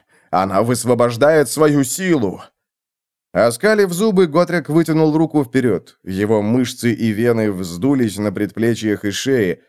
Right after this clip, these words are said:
Затем гном сомкнул ладонь вокруг вибрирующего корпуса арфы. Она продолжала звенеть, заставляя его пальцы расплываться, когда он повернулся к двери, которая содрогалась от ударов копий Друкаи.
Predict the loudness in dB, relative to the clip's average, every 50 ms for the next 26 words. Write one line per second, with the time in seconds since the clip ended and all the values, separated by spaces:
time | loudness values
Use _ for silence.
0 | _ _ _ -16 -10 -6 -6 -4 -2 0 0 0 0 -2 -4 -4 -2 -2 -2 -2
1 | -4 -4 -4 -4 -4 -4 -4 -4 -2 -2 0 -2 0 0 -2 -2 0 0 -2 0
2 | 0 -2 -4 -4 -4 -6 -8 -6 -4 -4 -4 -2 -2 -2 -2 -2 -2 -2 -4 -4
3 | -6 -6 -4 -4 -4 -4 -2 -2 -2 -2 -2 -6 -10 -6 -4 -4 -2 0 0 0
4 | 0 -4 -8 -10 -10 -10 _ _ _ _ _ _ _ _ -6 -4 -2 -2 -2 -2
5 | -2 -2 -4 -2 -2 -2 -2 -4 -2 -2 0 0 0 -2 -4 -4 -6 -8 -4 -2
6 | 0 0 0 0 -2 -4 -8 -8 -6 -6 -6 -4 -4 -6 -4 -2 0 0 0 0
7 | -2 -4 -2 -2 -2 -2 0 -2 -2 -2 -2 -4 -4 -4 -4 -4 -6 -6 -4 -4
8 | -2 0 0 0 0 -2 -6 -8 -4 -4 -4 0 0 0 2 0 0 -2 -4 -2
9 | -2 -2 -2 -2 -2 -2 -4 -4 -6 -6 -6 -6 -6 -4 -2 -2 0 -2 -2 -4
10 | -6 -4 -4 -2 -2 -2 -2 -4 -4 -4 -4 -2 -2 -2 0 2 2 2 2 2
11 | -2 -2 -4 -6 -4 -4 -2 0 0 2 2 0 -2 -4 _ -2 -2 -2 -2 -2
12 | -6 -6 -6 -6 -8 -6 -6 -6 -6 -4 -4 -4 -4 -4 -6 -10 -14 -16